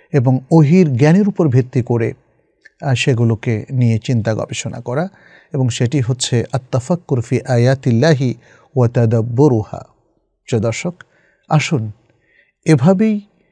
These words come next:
আমাদের বিবেক বুদ্ধি এবং জ্ঞানকে কাজে লাগিয়ে আমরা আল্লাহকে আবিষ্কার করি, আল্লাহকে তার সৃষ্টির মধ্যে, তার কুদরত থেকে, তার সিফাত থেকে, তার আফআল থেকে,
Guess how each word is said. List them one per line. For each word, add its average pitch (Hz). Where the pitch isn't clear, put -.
আমাদের 127
বিবেক 120
বুদ্ধি 131
এবং 120
জ্ঞানকে 165
কাজে 120
লাগিয়ে -
আমরা 117
আল্লাহকে 123
আবিষ্কার 113
করি, -
আল্লাহকে 123
তার 110
সৃষ্টির 135
মধ্যে, 135
তার 113
কুদরত 139
থেকে, -
তার 131
সিফাত 190
থেকে, 117
তার 127
আফআল 165
থেকে, 139